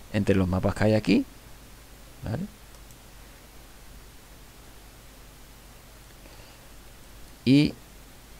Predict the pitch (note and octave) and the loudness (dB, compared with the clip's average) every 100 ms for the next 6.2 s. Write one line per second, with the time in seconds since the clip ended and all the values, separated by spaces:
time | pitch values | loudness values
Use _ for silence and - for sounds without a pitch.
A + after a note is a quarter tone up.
0 | - A2 G2 - G2+ G#2 G#2+ G#2+ G2+ G#2 | -8 -2 -2 2 0 0 0 0 0 0
1 | G2+ F2 D#2+ - F#2 G2+ G#2+ A#2 A2+ B2+ | 0 0 -2 -4 0 2 4 4 4 0
2 | F#3 - - - - - - - G#2 G2 | -4 -12 -20 -20 -20 -20 -10 -2 2 2
3 | G#2 - B2 A#2+ E2+ D#2+ D#2+ G2 A2+ - | 0 2 4 4 4 2 0 2 2 0
4 | - E2+ - F2 F#2+ G2+ G#2+ G#2+ G#2+ A2+ | -4 -4 -2 0 2 4 4 2 4 8
5 | B2 B2+ - - G2 G2 G2+ A2 A2 A2+ | 8 6 -2 -14 -4 0 0 2 2 0
6 | B2 | 0